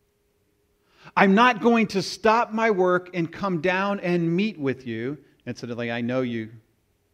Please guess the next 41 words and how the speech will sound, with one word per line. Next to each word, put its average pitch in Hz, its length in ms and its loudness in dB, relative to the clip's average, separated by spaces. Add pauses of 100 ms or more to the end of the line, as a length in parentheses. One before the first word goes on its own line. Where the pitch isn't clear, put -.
(160)
want 120 140 -10
to - 80 -20
harm 175 260 -4
me, 113 220 -14 (580)
which 185 160 -4
incidentally 190 400 4
is 156 140 6
not 202 320 6
really 196 180 8
that 185 240 2
big 185 160 4
of 156 140 2
a 139 80 0
stretch, 185 580 0
knowing 175 300 0
that 165 160 0
they 175 120 2
were 170 140 0
constantly 202 640 0
trying 139 360 -2
to 139 60 -2
harm 143 280 -2
him 151 160 0
and 127 80 -2
his 120 100 -8
people, 165 380 -8
right? 165 260 -2 (420)
I'm 156 120 2
sure 220 160 4
I'm 202 80 6
gonna 170 100 4
go 180 180 6
to 180 200 2
a 143 40 4
meeting 175 320 4
with 143 140 -2
people 170 240 -6
who 156 60 -2
I 175 200 2
know. 175 440 0 (760)
Just, - 220 -20